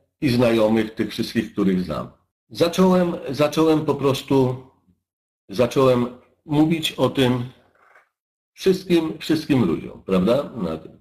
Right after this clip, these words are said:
Ale właściwie w tym, że ten preparat jest rewelacyjny, utwierdziła mnie opinia jednego człowieka.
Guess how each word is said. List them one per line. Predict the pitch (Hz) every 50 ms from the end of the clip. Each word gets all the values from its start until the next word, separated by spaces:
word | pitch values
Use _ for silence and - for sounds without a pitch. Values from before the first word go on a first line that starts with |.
| _ _ _ _ _ -
Ale | 143 147 151 139 127 135 151 175 180 156 - - - - _ _ _ _ _ _ _ _ _ _ _ _ _ _ _ _ -
właściwie | 90 110 120 117 - - 175 165 160 143 120 104 87 - - - 78 87 -
w | - -
tym, | - 156 185 180 143 104 - -
że | 98 92 127 120
ten | 123 131 120
preparat | - 123 110 - 139 151 151 143 127 117
jest | 127 123 107 - - - 98 -
rewelacyjny, | 101 104 101 113 107 107 101 92 90 - - 165 175 160 117 90 76 71 - - _ _ _ _ _
utwierdziła | - 131 131 - - 156 143 135 135 156 165 160 147 139
mnie | 139 135 135 135 135 127
opinia | - 110 92 - 120 117 113 110
jednego | 110 104 90 90 101 92 101 92
człowieka. | - - 78 76 73 - - - -